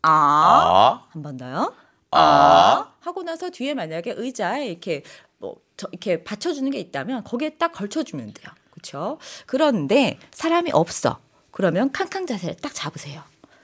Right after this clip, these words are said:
Speaker 1: 그리고 나서 와이퍼로 창문을 닦듯이 아,
Speaker 2: 아.
Speaker 1: 하고 올려주시면 돼요. 한 번 더요.
Speaker 2: 아.
Speaker 1: 아. 한 번 더요. 아.
Speaker 2: 아.
Speaker 1: 그래서 중국 영화에서 굉장히 많이 나오는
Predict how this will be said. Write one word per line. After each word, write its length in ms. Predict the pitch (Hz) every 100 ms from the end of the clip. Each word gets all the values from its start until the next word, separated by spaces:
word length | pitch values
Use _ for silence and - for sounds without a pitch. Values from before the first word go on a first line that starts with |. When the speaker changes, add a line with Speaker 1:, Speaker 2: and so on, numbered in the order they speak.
| _
Speaker 1:
그리고 240 | _ 180 180
나서 540 | 151 156 233 339 349 -
와이퍼로 640 | 160 180 185 151 135 262
창문을 380 | 311 370 381 339
닦듯이 600 | - - - - 233 320 - - _ _ _ -
아, 60 |
Speaker 2:
아. 880 | 151 139 143 170 220 175 107 165 -
Speaker 1:
하고 220 | - 349 349
올려주시면 520 | 370 320 208 165 139
돼요. 120 | 107 - -
한 100 | 202
번 100 | 175
더요. 380 | 135 143 311 - _ _ _ -
Speaker 2:
아. 80 | 160
Speaker 1:
아. 680 | 156 147 151 160 214 370 440 - _
한 100 | 190
번 120 | 190
더요. 440 | 156 143 208 415 - _ _ _ _
아. 80 | 160
Speaker 2:
아. 600 | 165 156 160 170 202 - - _
Speaker 1:
그래서 260 | - 359 381
중국 360 | - 294 381
영화에서 400 | 392 370 359 370
굉장히 460 | 370 220 240 349 349
많이 260 | 254 151 151
나오는 440 | 127 117 156 285